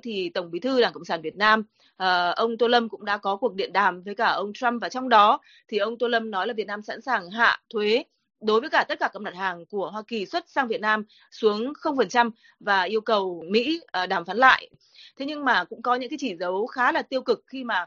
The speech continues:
Peter Navarro, tức là người, ờ, cố vấn về kinh tế cho ông Trump ấy, thì đã công khai nói trên các phương tiện thông tin đại chúng của Hoa Kỳ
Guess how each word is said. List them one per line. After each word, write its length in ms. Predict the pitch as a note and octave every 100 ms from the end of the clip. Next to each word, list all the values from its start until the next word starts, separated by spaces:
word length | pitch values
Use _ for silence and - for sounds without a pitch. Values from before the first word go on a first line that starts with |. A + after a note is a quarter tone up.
| _ _
Peter 360 | C4+ C4+ B3 A3
Navarro, 420 | A#3+ B3 B3 B3 A#3
tức 120 | C4+
là 340 | A#3 F3+ D#3+ D#3+
người, 400 | G3+ F#3 F3 E3 _ _ -
ờ, 600 | E3+ F3 F3 F3 E3 -
cố 120 | A3
vấn 260 | A3 A3 C4
về 120 | C#4
kinh 200 | G#3 A#3+
tế 280 | A#3 G3 A3
cho 100 | C4+
ông 140 | A#3 A#3
Trump 260 | C4 A#3+
ấy, 80 | A#3+
thì 280 | - G3 D#3+ F3
đã 220 | F#3 -
công 180 | F4 D#4
khai 260 | D#4+ C#4
nói 240 | C4 A3 G#3+
trên 140 | D4
các 120 | D4 D4+
phương 120 | C4
tiện 140 | B3+ G#3+
thông 100 | G#3+
tin 120 | A#3
đại 120 | -
chúng 280 | - G3 A3+
của 120 | B3+
Hoa 140 | G3+ G#3
Kỳ 260 | A3 G3+